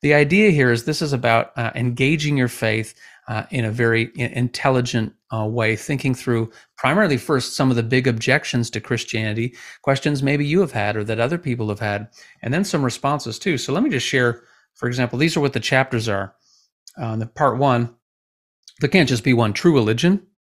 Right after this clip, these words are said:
How could a good God allow suffering?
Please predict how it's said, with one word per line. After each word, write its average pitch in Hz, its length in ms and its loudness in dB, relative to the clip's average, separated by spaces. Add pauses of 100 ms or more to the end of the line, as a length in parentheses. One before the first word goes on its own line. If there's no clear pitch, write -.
(480)
How 123 180 0
could 143 160 4
a 143 40 4
good 143 220 2
God 160 280 4
allow 117 260 2
suffering? 170 580 -2